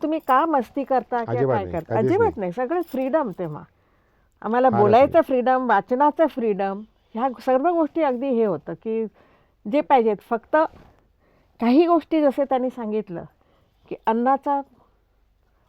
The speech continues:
Speaker 1: अपमान करायचा नाही किंवा वडील माणसांचा अपमान करायचा नाही, वडील माणसांच्या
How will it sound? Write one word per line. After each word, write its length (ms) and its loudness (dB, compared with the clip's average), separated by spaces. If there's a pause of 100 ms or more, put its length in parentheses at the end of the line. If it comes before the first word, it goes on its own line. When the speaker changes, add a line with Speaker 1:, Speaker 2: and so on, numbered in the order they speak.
Speaker 1:
अपमान 360 -8
करायचा 460 -10
नाही 380 -18 (440)
किंवा 220 -2
वडील 200 0
माणसांचा 640 -6
अपमान 360 -10
करायचा 460 -8
नाही, 160 -10
वडील 300 -4
माणसांच्या 540 -6